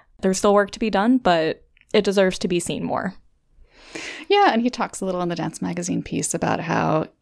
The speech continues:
Speaker 2: he has a vision for it living on as, like, a touring piece,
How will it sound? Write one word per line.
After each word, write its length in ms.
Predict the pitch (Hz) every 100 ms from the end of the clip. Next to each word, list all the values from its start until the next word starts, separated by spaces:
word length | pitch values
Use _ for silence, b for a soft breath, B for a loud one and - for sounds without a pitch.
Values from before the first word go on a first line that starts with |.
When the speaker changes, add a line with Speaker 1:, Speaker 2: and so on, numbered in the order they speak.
| -
Speaker 2:
he 200 | - 240
has 280 | 196 170 175
a 80 | 180
vision 300 | 170 156 160
for 160 | 160 175
it 80 |
living 340 | - 175 170 165
on 500 | 160 160 160 160 165 -
as, 500 | 156 147 151 160 -
like, 160 | 165
a 40 | 180
touring 460 | - 359 302 196
piece, 540 | - 170 170 - -